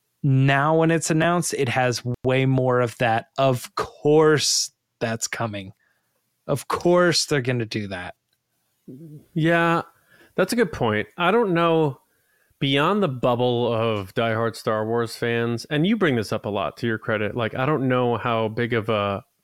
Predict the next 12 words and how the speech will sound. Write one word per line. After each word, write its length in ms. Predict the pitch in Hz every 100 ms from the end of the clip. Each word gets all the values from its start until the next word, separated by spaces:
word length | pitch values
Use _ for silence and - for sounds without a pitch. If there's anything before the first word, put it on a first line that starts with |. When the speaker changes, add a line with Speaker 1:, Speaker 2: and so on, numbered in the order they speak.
| _ -
Speaker 2:
awareness 640 | 120 110 113 117 120 -
or 240 | - 117 101
reach 680 | 107 107 107 - - - - _ _
that 180 | - 110
meme 420 | 110 110 120 127
is 480 | 123 120 117 117 113
about 540 | 113 104 101 101 - _ _ _ -
Palpatine 400 | 117 110 - 113
returning 400 | 104 - 113 123
and 100 | 131
stuff. 440 | - 143 143 - _ _ _ _ _ _
Um, 540 | 120 117 110 107 104